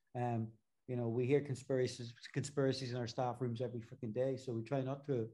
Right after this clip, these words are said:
um, indulge them. But, um, uh, one of the things that I actually do feel very strongly about is that the spiralling costs and the fact that Northern Ireland is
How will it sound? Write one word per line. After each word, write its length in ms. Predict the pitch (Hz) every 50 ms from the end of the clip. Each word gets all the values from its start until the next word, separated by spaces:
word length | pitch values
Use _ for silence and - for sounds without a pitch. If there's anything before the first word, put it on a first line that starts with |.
| - 139
um, 300 | 123 117 113 113 110 110 107 - _ _ _ _ -
indulge 400 | - 123 117 123 135 135 143 - -
them. 140 | 135 110 107 - - - _ _ _ _ -
But, 160 | 151 147 147
um, 340 | 151 147 143 143 135 131 - - - _ _ _ _ _ -
uh, 60 | 160 147
one 300 | 139 147 165 190 208 214
of 80 | 202
the 120 | 185 185 175
things 320 | 185 202 196 190 180 160
that 100 | 175 160
I 140 | 156 151 151
actually 420 | 151 160 156 151 - - 165 147
do 280 | 139 147 165 175 190 190
feel 260 | 185 - 165 147 135
very 260 | 143 139 135 127 123
strongly 460 | 120 - - 139 131 127 131 127 123
about 280 | 120 110 123 123 120 117
is 220 | 120 120 117 113 -
that 120 | 123 117 - _ _ _ _ _ _ -
the 60 | 117
spiralling 600 | - - - 170 165 165 170 165 156 147 143 135
costs 720 | 127 - - 147 143 139 131 - - - - - - - - _ _ _ - - - -
and 280 | 139 139 139 143 139 - - - _ _ _ -
the 60 | 127
fact 360 | - - 165 165 160 160 -
that 160 | 151 143 147
Northern 400 | 143 139 151 156 156 143 139 139
Ireland 440 | 139 139 139 139 139 139 131 123 120
is 120 | 123 113